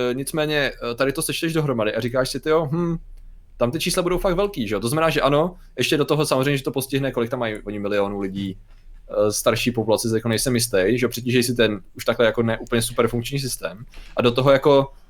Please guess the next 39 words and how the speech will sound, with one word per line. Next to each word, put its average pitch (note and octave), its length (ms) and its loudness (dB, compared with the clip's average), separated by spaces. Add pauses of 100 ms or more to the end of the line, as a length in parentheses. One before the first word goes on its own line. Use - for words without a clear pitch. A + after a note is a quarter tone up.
můžeš C3 420 0
mít D3 140 -2
vážný, C3+ 520 0
eh, A2+ 500 -2
vážný A#2 320 -2
komplikace, C3 480 -2
i C3 40 -4
když C3 140 -2
jsi D3 120 -4
relativně C#3+ 340 -4
mladý, D3+ 200 0 (100)
jo. C2 180 -14
Jako - 160 -12
tam A#2 120 0
to B2+ 80 0
záleží, C3 440 4
jako F#2+ 240 -2
z F#2+ 180 -10
různých G#2 420 -10 (440)
důvodů. G#2 300 2
Takže G2 180 4
jako B2 300 2
já C3 140 2
si F3 100 0
myslím, G3 200 2
že G3 60 4
Spojený E3 260 2
státy D#3 300 4
čeká C#3+ 480 4 (100)
úžasný C#3+ 440 -2
období B2 260 -8
teda. - 160 -20 (600)
Jakože A#2+ 380 2
fakt, C3 460 0 (480)
do A#2+ 120 4
jaký D#3 220 4
míry D#3 240 2
to D#3 100 0
budou C3+ 480 2